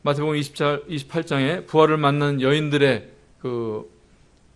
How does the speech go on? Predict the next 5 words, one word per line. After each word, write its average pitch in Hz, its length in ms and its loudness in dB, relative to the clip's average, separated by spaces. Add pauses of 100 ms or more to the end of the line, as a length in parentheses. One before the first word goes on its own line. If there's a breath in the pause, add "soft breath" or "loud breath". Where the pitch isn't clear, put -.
(500)
그 120 60 -14
반응에서 131 840 0 (240)
보듯이 123 500 -6
부활 156 380 4
역시 123 420 -4